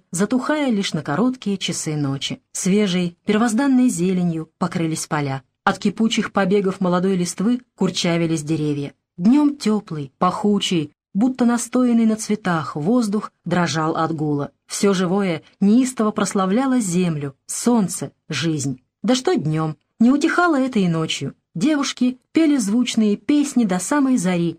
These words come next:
а когда они замолкали, на смену им появлялись со своими волшебными трелями залётные песельники-соловьи. Матвей засиживался в волосном исполкоме почти до рассвета.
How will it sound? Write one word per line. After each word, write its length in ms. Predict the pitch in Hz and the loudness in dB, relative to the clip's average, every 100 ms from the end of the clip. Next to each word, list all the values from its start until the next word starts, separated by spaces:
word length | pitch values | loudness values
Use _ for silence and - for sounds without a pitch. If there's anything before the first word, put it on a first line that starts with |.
| _ - | _ -6
а 120 | 175 | 0
когда 340 | 190 175 180 | 0 2 2
они 160 | 180 180 | 2 0
замолкали, 640 | 165 156 151 226 233 147 - | 0 -2 -2 0 0 -2 0
на 120 | 208 | 0
смену 360 | 226 247 277 254 | 2 2 4 2
им 160 | 233 | 2
появлялись 580 | 226 226 220 262 240 - - | 2 2 2 2 0 -4 -6
со 140 | 208 | -4
своими 320 | 196 190 196 | 0 2 2
волшебными 580 | 175 165 - 180 165 151 | 2 0 0 -2 0 -4
трелями 560 | 147 247 254 226 226 226 _ | 0 0 2 2 0 -4 _
залётные 640 | - 180 247 330 330 269 277 | -4 0 2 2 2 0 0
песельники-соловьи. 1600 | - 208 214 208 - 180 170 165 160 - - - 160 147 143 131 - _ _ _ | 0 0 2 0 0 0 0 -2 -8 -8 -8 -4 -2 -2 -4 -6 -10 _ _ _
Матвей 540 | 190 185 190 226 214 - | 0 2 2 0 0 -4
засиживался 760 | 165 202 - 247 226 220 - | -2 0 0 2 2 0 -2
в 60 | 190 | 0
волосном 420 | 185 190 196 208 | 0 0 0 0
исполкоме 680 | 180 - 160 - 254 226 226 - | 0 -4 -4 2 2 2 0 -4
почти 360 | 180 - 185 | -4 -2 -2
до 80 | 170 | 0
рассвета. 560 | 165 170 147 139 135 | -2 -2 -4 -4 -8